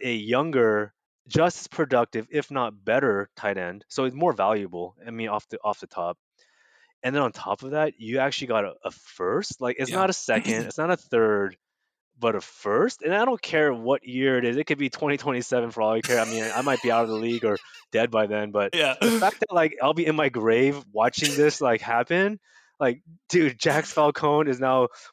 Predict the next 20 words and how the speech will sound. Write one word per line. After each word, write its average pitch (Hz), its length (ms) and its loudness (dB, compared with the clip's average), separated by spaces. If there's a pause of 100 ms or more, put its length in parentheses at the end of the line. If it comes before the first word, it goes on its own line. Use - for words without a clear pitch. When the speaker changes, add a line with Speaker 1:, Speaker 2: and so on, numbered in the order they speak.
Speaker 1:
moving 143 300 2
this 139 160 0
first 139 340 -4
round 131 240 0
pick 131 300 0
for 113 500 0 (160)
Speaker 2:
Yeah. 139 320 -2
Speaker 1:
whatever, 147 560 2
like, 127 280 2
whatever 143 520 2
star 127 460 0
player 131 360 2
that 120 120 2
he's 120 260 -8
gonna 123 200 -2
have 117 260 0
at 110 100 -8
the 110 80 -8
draft. 110 500 0
Like, 107 200 -2